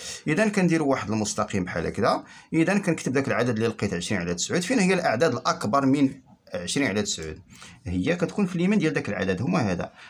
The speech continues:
أكبر من أو يساوي، يعني أن عدد عشرين على تسعود راه ضمن الحلول. كندير واحد المعكوفة ضمن الحلول، كندير ليه هكذا. أوكي، إذا كنكتب واحد الجملة، توت لي نومبغ سوبيريور أو إيكال à vingt sur neuf sont solution de cette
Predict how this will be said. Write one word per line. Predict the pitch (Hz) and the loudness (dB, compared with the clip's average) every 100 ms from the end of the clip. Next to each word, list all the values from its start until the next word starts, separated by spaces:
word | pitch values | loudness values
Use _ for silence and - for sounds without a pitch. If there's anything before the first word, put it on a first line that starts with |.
| - | -4
أكبر | 185 - 156 175 175 | 0 0 2 2 2
من | 226 | 2
أو | 180 170 | 2 2
يساوي، | 165 127 110 | 2 2 2
يعني | 104 143 170 | 2 2 2
أن | 170 | 2
عدد | 143 | 2
عشرين | 113 - 131 | 0 0 0
على | 139 | 0
تسعود | 135 151 190 | -2 -2 0
راه | 160 104 | 0 0
ضمن | 156 214 | 2 4
الحلول. | 190 - 151 110 | 2 2 2 2
كندير | 101 131 123 | 2 2 2
واحد | 123 117 | 0 -2
المعكوفة | 98 92 107 - 208 339 - - | -2 -2 -2 0 0 0 -8 -6
ضمن | 110 190 165 | 0 4 4
الحلول، | 139 - 110 139 139 - _ - | 2 0 0 2 0 -4 _ -2
كندير | 208 190 | 0 0
ليه | 160 101 | -2 -2
هكذا. | 95 - 80 | -4 -6 -8
أوكي، | - 196 208 - - - - 151 | -2 -2 -2 -8 -16 -16 -6 0
إذا | 151 220 | 2 2
كنكتب | 220 175 - 135 | 2 -2 0 0
واحد | 131 | 0
الجملة، | 107 127 123 | 2 2 2
توت | 147 208 208 | 2 0 2
لي | 160 147 | 2 4
نومبغ | 123 139 135 - - | 4 2 0 -6 -12
سوبيريور | - - 180 156 131 131 | -2 0 2 2 2 2
أو | 123 | 2
إيكال | 110 117 110 | 2 2 4
à | 104 90 | 4 2
vingt | 117 | 0
sur | - 101 98 | 2 0 0
neuf | 175 | 0
sont | 175 151 | 0 -2
solution | 135 120 107 190 | 0 0 0 2
de | 175 | 2
cette | 110 - 196 | 2 0 0